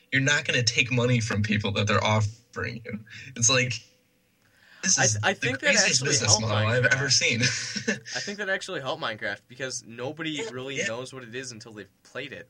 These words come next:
Speaker 2: or seen someone play it.
Speaker 1: Exactly. Like, hearing that, hearing that Java can't do obfuscation well, and it's hard to make a commercial product with Java that really, like, i-, is really nice. The fact that, like,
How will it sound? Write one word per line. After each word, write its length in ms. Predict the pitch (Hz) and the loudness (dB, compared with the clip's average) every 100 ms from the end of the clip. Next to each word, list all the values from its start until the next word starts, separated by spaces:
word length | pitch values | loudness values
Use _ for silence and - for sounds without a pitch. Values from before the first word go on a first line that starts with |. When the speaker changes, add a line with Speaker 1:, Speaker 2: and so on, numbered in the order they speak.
| - | -16
Speaker 2:
or 260 | 98 98 | -12 -8
seen 240 | - 127 120 | -8 -8 -10
someone 320 | 120 110 98 | -14 -16 -16
play 200 | - 120 | -12 -12
it. 200 | 92 - - _ _ _ _ _ | -12 -16 -20 _ _ _ _ _
Speaker 1:
Exactly. 520 | 113 - 117 104 - | -4 -2 -2 0 2
Like, 200 | - 139 | 2 0
hearing 420 | - - 208 208 190 | 0 -4 -2 -4 2
that, 240 | 165 147 - - _ | 2 2 -4 -20 _
hearing 340 | 147 175 185 170 | 0 2 2 0
that 160 | 131 131 113 - _ - | -2 -4 -6 -8 _ -2
Java 380 | 147 160 151 | 2 4 2
can't 240 | 120 143 135 | 2 0 0
do 120 | 123 | 0
obfuscation 680 | 120 120 123 - 117 135 127 | 0 2 2 2 2 0 -2
well, 160 | 104 | -4
and 100 | - | -4
it's 100 | - | -2
hard 200 | - 127 | 2 2
to 40 | 123 | 2
make 200 | 123 117 | 0 0
a 20 | |
commercial 380 | - 123 120 117 | -2 0 0 0
product 420 | 123 127 135 120 | -2 0 -2 -4
with 140 | 110 | -8
Java 380 | 113 120 120 117 107 | -2 -2 0 -2 -4
that 160 | - | -6
really, 240 | - 117 113 | -2 2 4
like, 280 | 110 110 110 - - - _ - | 4 2 -2 -10 -18 -20 _ 0
i-, 40 | |
is 260 | 120 117 117 | 2 2 4
really 140 | 123 | 4
nice. 220 | 123 135 | 4 2
The 100 | 110 | 0
fact 260 | 127 151 139 | 0 2 0
that, 140 | 139 | -2
like, 320 | 139 135 110 | 0 0 -2